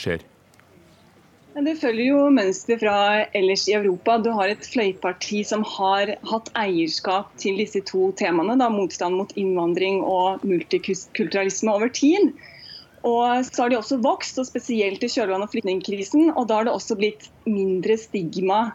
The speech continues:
Speaker 2: knyttet til å stemme på partiet. Sånn at, eh, før var det kanskje de lavere utdannede mennene som stemte på Sverigedemokraterne, men nå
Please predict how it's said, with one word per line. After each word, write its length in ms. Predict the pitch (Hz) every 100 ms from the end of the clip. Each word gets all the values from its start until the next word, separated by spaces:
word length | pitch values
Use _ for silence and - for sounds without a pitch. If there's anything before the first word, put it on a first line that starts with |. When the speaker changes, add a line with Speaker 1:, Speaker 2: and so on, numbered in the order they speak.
| -
Speaker 2:
knyttet 320 | - 226 -
til 120 | 196 208
å 20 |
stemme 560 | - - 247 185 196 262
på 160 | - 196 226
partiet. 480 | 240 233 269 285 - - - _ _ _ -
Sånn 160 | 262 233
at, 160 | 247 -
eh, 220 | 233 240
før 320 | - 262 269 214
var 160 | 190
det 80 | 226
kanskje 240 | 214 190
de 120 | 208 226
lavere 320 | 202 175 196
utdannede 400 | 180 190 185 175
mennene 540 | 214 190 175 196 226 226
som 300 | - 214 220
stemte 480 | - 240 175 170 180
på 160 | -
Sverigedemokraterne, 960 | 214 208 190 190 196 220 202 214 262 302
men 160 | 269 240
nå 220 | 214